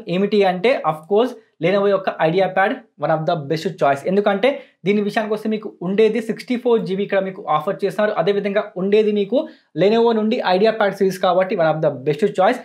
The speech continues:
అదేవిధంగా మీకు Asus నమ్మకం ఉన్నట్టయితే, అంటే ట్రస్ట్ ఉన్నట్టయితే మీరు ఖచ్చితంగా Asus-ని చూస్ చేసుకోవచ్చు. అదేవిధంగా నెక్స్ట్ బ్రాండ్ విషయానికి వస్తే, నెక్స్ట్ ల్యాప్‌టాప్ విషయానికి వస్తే ఆర్డీపీ ThinkBook వన్ జీరో వన్ జీరో. దీని విషయానికి వస్తే Amazon-లో మీకు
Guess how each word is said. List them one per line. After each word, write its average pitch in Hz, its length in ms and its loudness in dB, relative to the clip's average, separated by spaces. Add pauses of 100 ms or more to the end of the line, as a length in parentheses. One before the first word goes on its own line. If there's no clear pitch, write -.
(280)
అదేవిధంగా 247 500 0
మీకు 233 160 -2 (160)
Asus 254 180 -2 (140)
నమ్మకం 208 380 0
ఉన్నట్టయితే, 208 380 2 (100)
అంటే 226 140 0 (220)
ట్రస్ట్ 202 300 -2
ఉన్నట్టయితే 202 400 -2
మీరు 170 240 -2
ఖచ్చితంగా 202 400 -2 (320)
Asus-ని 214 340 -4 (220)
చూస్ 185 200 -2
చేసుకోవచ్చు. 190 480 0 (420)
అదేవిధంగా 262 440 0
నెక్స్ట్ 220 180 -4 (100)
బ్రాండ్ 220 280 2
విషయానికి 220 320 -2
వస్తే, 226 140 -2 (100)
నెక్స్ట్ 196 240 -6
ల్యాప్‌టాప్ 202 380 -2
విషయానికి 202 340 -2
వస్తే 247 180 -2 (400)
ఆర్డీపీ 214 520 0 (220)
ThinkBook 220 560 -2 (340)
వన్ 196 240 2
జీరో 226 160 0 (160)
వన్ 185 200 2
జీరో. 196 140 2 (120)
దీని 214 240 2
విషయానికి 220 320 -2
వస్తే 214 140 -4 (160)
Amazon-లో 202 440 -2
మీకు 196 140 -4